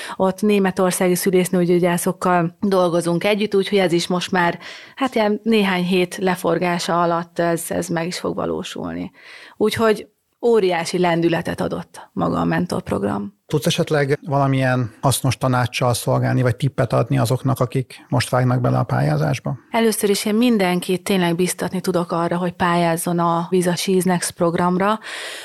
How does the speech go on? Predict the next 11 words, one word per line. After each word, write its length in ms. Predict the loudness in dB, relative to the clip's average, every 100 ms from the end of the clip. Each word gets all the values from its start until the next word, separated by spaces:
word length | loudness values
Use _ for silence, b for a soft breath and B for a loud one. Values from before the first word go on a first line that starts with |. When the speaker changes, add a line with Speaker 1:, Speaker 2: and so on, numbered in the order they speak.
| B
Speaker 1:
ugyanis 280 | 0 0 2
amikor 240 | 0 0 0
elindul 440 | 2 2 2 2
valaki 420 | 2 2 0 0 -2
a 100 | -2
pályázat 800 | 0 0 2 2 0 -2 -8 -8
útján, 680 | -8 -6 -2 0 2 2 -2 B B B
akkor 380 | -4 -4 -2 0
egy 180 | 0 0
olyan 560 | 0 2 2 2 0 -2
átfogó 880 | -2 -2 -4 -2 -2 2 2 2